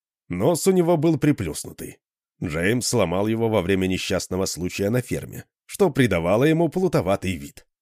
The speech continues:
Это было лицо с характером, как говаривал папа. И я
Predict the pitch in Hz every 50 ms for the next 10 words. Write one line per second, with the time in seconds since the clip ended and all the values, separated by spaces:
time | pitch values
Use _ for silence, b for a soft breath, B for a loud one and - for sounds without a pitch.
0 | _ _ _ _ _ _ - - 143 165 156 151 165 156 156 151 156 143 - -
1 | 160 147 120 - - - 135 135 147 127 - - - - - - 71 65 - _
2 | _ _ _ - - 80 76 76 90 90 78 73 71 78 92 117 110 - - 73
3 | - - - - - _ _ _ _ _ _ _ _ _ - 80 82 82 87 104
4 | 113 110 104 -